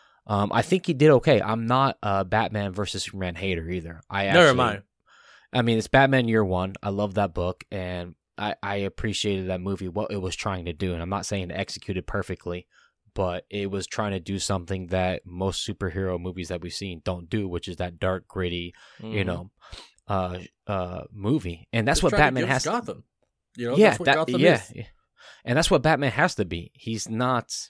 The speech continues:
Speaker 1: he's not the Flash, <laughs> you know, he's not Spider-Man, he's not Iron Man, he's not Captain America. There's not really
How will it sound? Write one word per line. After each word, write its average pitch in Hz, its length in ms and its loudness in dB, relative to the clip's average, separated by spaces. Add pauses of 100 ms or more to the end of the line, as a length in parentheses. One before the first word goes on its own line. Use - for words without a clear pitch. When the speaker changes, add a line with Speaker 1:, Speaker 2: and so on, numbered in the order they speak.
(480)
Speaker 1:
he's 101 140 -4
not 117 160 2
the 113 60 2
Flash, 117 640 2
<laughs> - 60 -18
you 113 120 -2
know, 107 180 2
he's 101 200 -4
not 117 180 2
Spider-Man, 101 760 0 (240)
he's 98 160 -4
not 123 180 6
Iron 104 280 2
Man, 107 120 0
he's 104 100 -2
not 123 120 0
Captain 110 240 -2
America. 98 340 -4 (580)
There's 110 300 2
not 110 400 4
really 104 680 -2